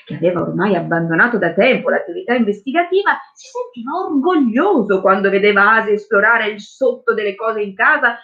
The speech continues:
della poltrona, delle sedie, della scrivania, del lavello, il di sopra dei lampadari, perché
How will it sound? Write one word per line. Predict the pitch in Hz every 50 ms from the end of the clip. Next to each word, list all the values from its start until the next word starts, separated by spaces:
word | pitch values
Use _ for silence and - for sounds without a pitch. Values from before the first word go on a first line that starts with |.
| -
della | - 202 190 180 175
poltrona, | 170 160 160 156 185 208 240 233 185
delle | 170 175 170 160 160
sedie, | 156 175 185 233 220 - 190
della | 190 202 202 220
scrivania, | - - 226 214 233 196 202 277 311 285 240
del | 226 254 254
lavello, | 254 254 254 254 294 339 330 277 240
il | 240 - - _ _ - 415 - -
di | 320 311
sopra | 311 - 381 381 381 311
dei | 254 247 330 339 311
lampadari, | 277 285 302 330 320 277 240 190 196 262 330 320 247 175 160 151 156 - _ _ _ _
perché | - - - - - - _